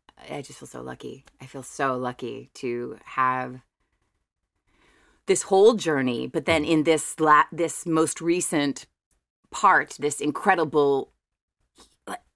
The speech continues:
Speaker 1: I, I never would have imagined, I never would have imagined that that's where she was going
Speaker 2: Going.
Speaker 1: to go
Speaker 2: Yeah,
Speaker 1: with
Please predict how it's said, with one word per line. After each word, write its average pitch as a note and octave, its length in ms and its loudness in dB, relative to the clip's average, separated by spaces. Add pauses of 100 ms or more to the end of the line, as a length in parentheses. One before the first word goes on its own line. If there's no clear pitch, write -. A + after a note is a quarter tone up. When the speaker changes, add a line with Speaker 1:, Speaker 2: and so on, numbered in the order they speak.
(200)
Speaker 1:
I, - 180 -4
I G#3+ 140 0
never G#3+ 280 2
would G3 120 2
have F3 100 0
imagined, E3 440 0
I F3+ 100 -4
never G#3 420 -4
would G#3 160 0
have F#3 100 0
imagined F3 680 0
that D3 120 -8
that's D3 220 -2
where D3+ 120 -2
she D3 220 -6
was C#3 240 -6 (420)
going D#3 280 0
Speaker 2:
Going. G2+ 300 4
Speaker 1:
to - 60 2
go - 140 -2
Speaker 2:
Yeah, G2 80 0
Speaker 1:
with F2+ 120 4